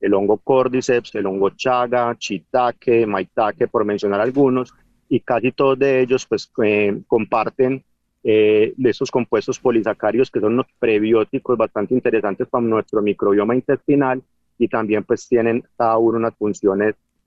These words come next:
demostradas para el cuerpo. El caso pues del melena de león, por ejemplo,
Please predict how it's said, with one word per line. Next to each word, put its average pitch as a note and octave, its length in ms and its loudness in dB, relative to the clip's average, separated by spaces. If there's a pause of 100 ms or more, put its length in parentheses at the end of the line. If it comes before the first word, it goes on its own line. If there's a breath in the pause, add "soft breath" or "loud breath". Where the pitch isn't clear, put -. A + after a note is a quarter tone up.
demostradas G#2 560 -2
para G#2 140 -2
el G2 80 -4
cuerpo. C3 320 -2
El - 100 -2
caso G2+ 320 -2
pues A2+ 160 -2
del A#2+ 120 0
melena G#2+ 400 -2
de A2+ 80 0
león, G2+ 260 0
por A#2 160 0
ejemplo, A2 560 -2